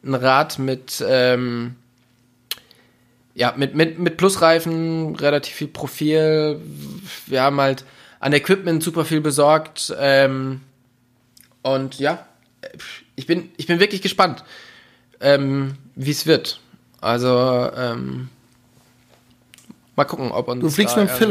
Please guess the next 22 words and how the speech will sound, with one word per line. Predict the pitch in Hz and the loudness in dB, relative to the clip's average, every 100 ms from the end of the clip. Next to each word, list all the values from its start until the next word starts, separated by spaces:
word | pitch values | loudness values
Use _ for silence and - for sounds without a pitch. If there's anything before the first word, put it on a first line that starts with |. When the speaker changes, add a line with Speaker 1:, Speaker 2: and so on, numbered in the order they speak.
| 170 | 2
Speaker 1:
irgendwie | 120 | 0
Speaker 2:
Philipp | - 214 185 | 2 2 4
Ruob, | 180 156 123 - - | 4 4 2 -4 0
der | 160 | 0
Profifotograf | 156 175 202 202 156 156 160 160 156 165 151 | 2 2 2 0 0 2 4 2 4 2 2
Speaker 1:
Ja, | 165 | -2
Speaker 2:
und | 151 | -2
Profifilmer. | 165 165 151 135 - 120 110 - - - _ _ _ _ - | 0 0 0 -4 0 0 0 -4 -10 -18 _ _ _ _ -2
Speaker 1:
Genau, | 180 151 104 - - | 2 2 -2 -10 -8
der | 147 165 175 | 0 4 4
ist, | 165 165 165 | 0 -6 -2
ähm, | 151 151 143 135 135 _ - - _ _ _ - | 0 0 -4 -10 -14 _ -20 -20 _ _ _ -6
eben | 147 | -4
fürs | 147 - | -4 -2
Bildmaterial | 185 196 202 196 190 | -2 -2 -4 -2 -2
zuständig | - 175 190 180 180 - | -6 -8 -6 -4 -6 -8
und | 90 151 143 - | -6 -4 -6 -6
als | 139 143 - | -6 -6 -4
zweiter | 151 151 165 | 2 4 2
Fahrer | - 143 139 139 139 - | 2 4 4 4 2 0
ist, | 139 127 - - | -4 -6 -10 -6
ähm, | - 123 120 120 117 120 117 | -2 0 -2 -4 -8 -8 -12